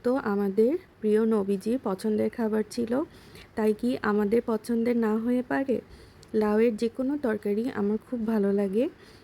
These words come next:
আজকে ছোট ছোট গুঁড়ো চিংড়ি দিয়ে এই লাউয়ের তরকারি রান্না করবে আম্মু, একদম নতুন পানির ফ্রেশ টাটকা মাছ। প্রথমে পেঁয়াজ তেলের উপর দিয়ে, এরপরে চিংড়ি মাছগুলো দিয়ে ভেজে নিয়ে,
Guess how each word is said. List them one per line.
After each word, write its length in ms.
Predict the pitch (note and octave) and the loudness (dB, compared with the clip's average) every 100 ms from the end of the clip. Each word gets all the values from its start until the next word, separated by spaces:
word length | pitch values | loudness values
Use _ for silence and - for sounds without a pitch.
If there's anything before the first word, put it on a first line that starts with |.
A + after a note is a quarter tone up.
| - | -8
আজকে 340 | G#3 G#3+ - B3+ | -8 -6 -4 -6
ছোট 240 | - A#3 | -4 -6
ছোট 280 | A3+ B3+ B3+ | -2 -2 0
গুঁড়ো 500 | C4+ E4+ - A3+ A3 | -2 -2 0 2 2
চিংড়ি 400 | G#3+ A3+ G#3+ G#3 | 2 0 0 -2
দিয়ে 340 | G3+ G#3+ A#3+ F#4+ - - - | -2 2 2 0 -8 -20 -4
এই 140 | A3 | 0
লাউয়ের 360 | G#3+ G#3 G3 A3 A3+ | 2 2 0 0 -2
তরকারি 440 | G3+ G3+ G3 G#3 | -6 -4 -2 0
রান্না 280 | G#3 G3 G#3 | 0 0 0
করবে 360 | A3+ A3 A3+ | 0 2 2
আম্মু, 380 | A#3+ G#3 G3+ C4 - | 0 0 0 -2 -4
একদম 320 | G3 F#3+ A3 | -6 -2 0
নতুন 420 | B3 G3+ G3+ G#3+ A3 | 0 0 0 0 0
পানির 360 | A3 A3 A#3+ F#4 - - - | -2 0 0 -2 -6 -20 -8
ফ্রেশ 360 | A#3+ A3+ C4+ - | 0 2 0 -4
টাটকা 380 | A3 G#3+ - F#3 | -6 -6 -6 -6
মাছ। 440 | - - - - - - - - | -4 -6 -10 -14 -12 -12 -18 -2
প্রথমে 420 | B3 A#3 C4 B3+ | 0 2 2 0
পেঁয়াজ 360 | C#4+ B3+ A#3 A#3+ - | 0 2 2 2 -2
তেলের 320 | A3 G#3+ A3 | 0 4 4
উপর 220 | A3 A#3+ A3+ | 2 0 -2
দিয়ে, 420 | G3+ G#3+ A3 C4+ | 0 2 4 4
এরপরে 440 | G#3+ G3+ G#3+ A#3 | 0 -2 0 0
চিংড়ি 360 | A#3+ A3+ A3 B3+ | 0 0 2 2
মাছগুলো 560 | A#3+ F#3+ - G#3 A3 | 0 -2 0 0 2
দিয়ে 340 | G#3 G#3 G#3 C4+ - - - | 0 2 4 2 -2 -20 -4
ভেজে 340 | G#3+ A3+ G3 B3+ | 2 2 4 2
নিয়ে, 420 | B3+ G#3+ G#3 D4+ | 2 2 2 0